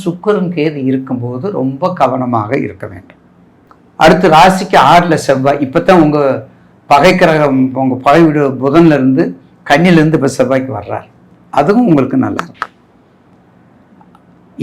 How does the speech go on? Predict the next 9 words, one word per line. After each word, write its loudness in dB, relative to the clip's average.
எட்டு 2
பத்துல 4
இருந்து, 2
எட்டு -4
பத்து -2
ரெண்டாயிரத்தி -4
இருபத்தஞ்சுல 0
இருந்து -2
பதினெட்டு 0